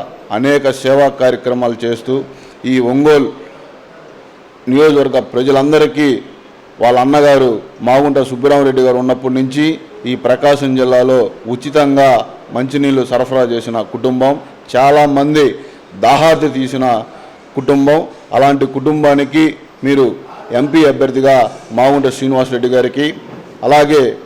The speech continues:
కొండేపిలో ఎమ్మెల్యేగా బాల వీరాంజనేయ స్వామి గారిని, ప్రతి గ్రామంలో సుమారుగా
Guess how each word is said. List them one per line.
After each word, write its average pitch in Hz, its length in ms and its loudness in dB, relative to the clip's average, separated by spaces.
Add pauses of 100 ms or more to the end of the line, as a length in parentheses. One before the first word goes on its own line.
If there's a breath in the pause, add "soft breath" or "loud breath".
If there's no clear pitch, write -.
(140)
కొండేపిలో 143 540 2 (640)
ఎమ్మెల్యేగా 139 540 2 (600)
బాల 139 180 4 (120)
వీరాంజనేయ 139 540 0
స్వామి 123 320 -2
గారిని, 120 280 -2 (720 loud breath)
ప్రతి 143 260 0 (140)
గ్రామంలో 156 560 4 (420)
సుమారుగా 160 600 4